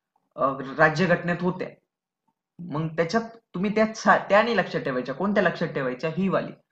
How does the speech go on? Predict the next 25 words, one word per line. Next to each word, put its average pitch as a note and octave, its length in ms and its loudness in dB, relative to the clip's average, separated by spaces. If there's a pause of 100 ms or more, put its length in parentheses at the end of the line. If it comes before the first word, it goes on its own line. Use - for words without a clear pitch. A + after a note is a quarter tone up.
(160)
दोन E3 200 2
हजार D#3+ 220 4
दोन D3+ 200 -2
वाली, B2 200 -4 (120)
की F#3 100 -6
सहा D#3 340 0
ते F3 200 -4
चौदा D#3+ 420 0
वर्ष D3+ 260 -2
वयोगटातील C#3 760 -4 (580)
बालकांना D3+ 680 2
शिक्षण F#3+ 500 0
देणे C3 180 -2
हे C3 140 -8
त्यांच्या D3 340 -2
वडिलांचं, D3 520 0
त्यांच्या, C3+ 440 0 (460)
अ, B2 80 -2
गार्डियनचं D3 800 2 (380)
काम E3 260 6
असणार B2 300 -8
आहे. C3+ 180 -10 (460)
ठीक D3+ 140 -4
आहे? G#3+ 300 -6 (800)
तर F3 260 2